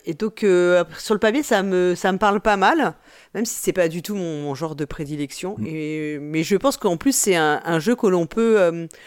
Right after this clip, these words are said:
Speaker 1: jouer, enfin, assez, assez accessible malgré tout, parce que, comme tu l'as dit, euh, on dit, c'est un peu comme, enfin, en trois mots, t'as expliqué, euh, ce que tu vas faire, grosso modo. Et ensuite, tu, toi, tu peux te contenter, tu peux gérer les petits, ce que t'as dit, euh, on, on, voilà, les petits à côté, mais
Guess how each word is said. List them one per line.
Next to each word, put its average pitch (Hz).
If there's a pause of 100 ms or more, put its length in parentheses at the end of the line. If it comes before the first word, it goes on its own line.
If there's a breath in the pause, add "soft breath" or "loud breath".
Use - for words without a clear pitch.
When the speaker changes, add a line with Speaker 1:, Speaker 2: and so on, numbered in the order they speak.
(680 loud breath)
Speaker 1:
jouer, 185
enfin, 233
assez, 254
assez 214
accessible 247
malgré 202
tout, 254
parce -
que, 226
comme 196
tu 190
l'as 185
dit, 233
euh, 160
on 170
dit, 185
c'est -
un 170
peu 220
comme, 190
enfin, 151 (480)
en 175
trois 214
mots, 277
t'as 175
expliqué, 190
euh, 196
ce -
que -
tu 180
vas 180
faire, 190
grosso 175
modo. 165 (340 loud breath)
Et 156
ensuite, 208
tu, 214
toi, 220
tu 208
peux 185
te -
contenter, 170
tu -
peux 180
gérer 180
les 175
petits, 160
ce -
que 170
t'as 165
dit, 196
euh, 151
on, 147
on, 143
voilà, 165
les 139
petits 135
à 156
côté, 196
mais 175